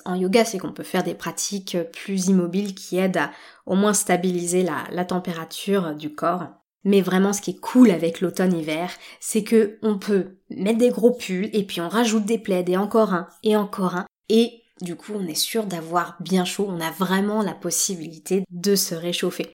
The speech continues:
et de se mettre même en mode burrito dans son ou ses plaids et vraiment pouvoir ainsi bien profiter. Donc profiter généralement de Shavasana, hein, parce que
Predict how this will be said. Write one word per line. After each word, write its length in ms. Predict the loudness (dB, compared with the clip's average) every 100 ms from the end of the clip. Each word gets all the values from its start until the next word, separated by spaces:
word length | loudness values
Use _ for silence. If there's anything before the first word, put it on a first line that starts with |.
| _
et 100 | -2
de 120 | 2
se 180 | 2 2
mettre 320 | 0 -2 0
même 180 | 0 2
en 120 | 0
mode 480 | 0 0 -2 -4 -12 -6
burrito 800 | 6 10 10 8 0 2 6 6
dans 200 | 6 2
son 380 | 4 4 4 4
ou 60 |
ses 280 | 4 4 4
plaids 540 | 0 0 -2 -2 -4 -8
et 140 | -8 -6
vraiment 320 | -4 -4 -4
pouvoir 640 | -8 -6 -4 0 0 0
ainsi 440 | -2 -2 -2 -2 -6
bien 260 | 0 4 4
profiter. 480 | 4 2 2 0 2
Donc 160 | 0
profiter 380 | -2 -6 2 2
généralement 400 | 4 4 4 4
de 120 | 4
Shavasana, 680 | 4 4 4 4 2 0 -2
hein, 40 |
parce 220 | -4 -4
que 100 | -6